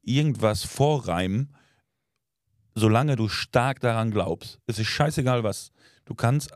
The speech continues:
an egal was kannst du glauben und je stärker du daran, du daran glaubst, desto mehr Kraft und Hoffnung gibt dir dann halt das Objekt oder der Sinn oder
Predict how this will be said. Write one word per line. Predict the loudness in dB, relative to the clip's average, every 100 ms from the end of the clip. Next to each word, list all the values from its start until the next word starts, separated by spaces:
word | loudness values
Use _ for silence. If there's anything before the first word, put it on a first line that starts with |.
| _ -2
an | -2
egal | -2 0 0 0 -2
was | -2 -2 -6
kannst | -8 -6 -6
du | -4
glauben | 0 0 0 -2 -6
und | -6 -8 -10 -10
je | -6 -6
stärker | -2 -2 -2
du | -2
daran, | -2 -4 -8 -16 _
du | -4
daran | -2 0 -2 0
glaubst, | 0 0 -6
desto | -10 -6 -4
mehr | -4 -4
Kraft | -6 -6 -6
und | -8 -4
Hoffnung | -4 -4 -6 -4
gibt | -6 -4
dir | -4
dann | -4 -2
halt | -4 -6 -10 _ _ _ _
das | -4 -4
Objekt | -2 -2 -2 -4
oder | -4 -2 -2 -6 _ _ _
der | -4
Sinn | -2 2 2
oder | 0 -4 -6 -8